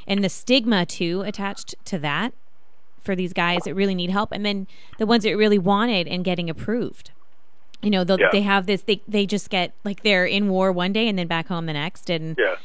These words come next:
Speaker 1: and, and then, you know, the family, this, he was telling me this, that, um, you know, the family tries so hard, they wanna understand so deeply, so much, but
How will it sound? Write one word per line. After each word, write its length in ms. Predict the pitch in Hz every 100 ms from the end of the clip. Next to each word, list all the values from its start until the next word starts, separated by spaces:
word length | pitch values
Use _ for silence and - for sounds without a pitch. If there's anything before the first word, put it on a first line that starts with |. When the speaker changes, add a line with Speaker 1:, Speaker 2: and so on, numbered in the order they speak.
| - -
Speaker 1:
and, 320 | 196 190 190 - - -
and 140 | 190
then, 320 | 185 180 175 - - - - - -
you 100 | 214 196
know, 280 | 185 175 -
the 100 | 196
family, 400 | - 180 180 -
this, 200 | 190 180
he 120 | - 208
was 140 | 180
telling 220 | 180 160
me 60 | 156
this, 180 | 156 -
that, 300 | 175 160 -
um, 340 | 165 151 131 -
you 100 | 185
know, 100 | 165
the 80 | 165
family 380 | 202 190 190
tries 240 | 175 180 165
so 160 | 190
hard, 180 | 170 185
they 100 | 175
wanna 280 | 165 165 170
understand 560 | 117 160 160 - 165 151
so 420 | - - 185 175
deeply, 400 | 160 175 175 160
so 200 | - 165
much, 360 | 170 240 240 -
but 160 | 170